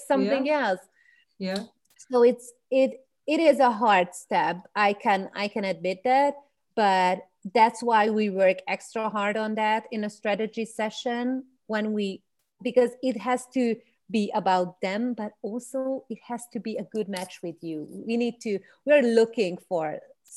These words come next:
Speaker 2: Yeah.
Speaker 1: sparkles. We are looking for a very deep connection between you and your future clients, because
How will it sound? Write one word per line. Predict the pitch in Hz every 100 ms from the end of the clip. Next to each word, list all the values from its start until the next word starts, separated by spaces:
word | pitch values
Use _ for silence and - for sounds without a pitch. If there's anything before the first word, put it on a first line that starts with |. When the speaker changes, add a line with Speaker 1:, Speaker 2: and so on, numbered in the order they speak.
| -
Speaker 2:
Yeah. | - 151
Speaker 1:
sparkles. | 202 208 143 - - 185
We | 202 220
are | 226 208
looking | 220 240 240 220 190 -
for | 208 196
a | 202 180 175 _ _
very | 190 208 220 220 180 -
deep | 190 190 190 _ _ _ _ _ _ _
connection | 214 180 175 - - 170 170
between | 180 - 180 180
you | 196 208 190
and | 202 190
your | 185 175
future | 175 180 180 196 190 -
clients, | 208 214 233 233 _ _ -
because | 254 262 214